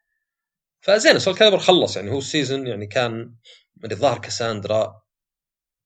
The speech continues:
كاساندرا، وهل كان هاومارو، في عدة شخصيات يعني، وفي ذول الاثنين. ففي عدد شخصيات زين. ظهر السيزون الأول كان، آه، تو بي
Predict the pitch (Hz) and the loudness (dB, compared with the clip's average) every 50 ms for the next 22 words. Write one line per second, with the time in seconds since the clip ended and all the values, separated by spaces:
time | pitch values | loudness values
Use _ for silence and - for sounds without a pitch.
0 | _ _ _ _ _ _ _ _ _ _ _ _ _ _ _ _ _ _ _ _ | _ _ _ _ _ _ _ _ _ _ _ _ _ _ _ _ _ _ _ _
1 | _ _ _ - - - 165 165 165 160 147 139 131 123 143 147 147 147 - 135 | _ _ _ -20 -18 -14 -10 -10 -8 -6 -4 -4 -4 -4 -4 -6 -8 -10 -8 -8
2 | 123 123 120 117 104 - 90 110 117 117 117 113 117 120 117 117 117 117 113 110 | -6 -6 -6 -8 -10 -12 -8 -6 -4 -2 -2 -2 -4 -4 -4 -4 -4 -4 -4 -6
3 | 113 113 110 110 110 120 120 - - 220 214 190 160 - - - - - - 110 | -6 -8 -8 -10 -12 -16 -16 -8 -4 -4 -2 -2 -4 -8 -8 -10 -12 -8 -6 -6
4 | 101 87 95 82 78 85 82 - 135 131 117 120 107 101 92 101 98 117 113 107 | -6 -6 -8 -12 -14 -14 -12 -8 -6 -2 0 0 0 0 -4 -6 -10 -10 -8 -8
5 | 107 104 104 104 - _ _ _ _ _ _ _ _ _ _ _ _ _ _ - | -8 -8 -10 -14 -20 _ _ _ _ _ _ _ _ _ _ _ _ _ _ -8
6 | 117 113 - 156 160 156 151 - - - - 123 120 117 104 107 117 107 95 90 | -6 0 4 4 4 4 2 -2 -6 -4 -2 0 0 0 0 0 -2 -2 -2 0
7 | 87 139 131 131 - 139 117 117 120 113 117 123 117 110 110 101 101 101 - 104 | 0 0 0 0 -2 -6 -6 -4 0 0 0 0 0 -2 -2 -4 -4 -6 -6 -6
8 | 101 98 95 95 92 87 87 87 85 85 82 82 80 80 - - 110 107 101 98 | -6 -4 -6 -8 -10 -10 -10 -10 -10 -10 -10 -12 -12 -14 -14 -12 -10 -10 -8 -8
9 | 107 110 107 107 107 104 104 104 98 101 101 | -6 -6 -6 -6 -6 -6 -8 -10 -12 -14 -16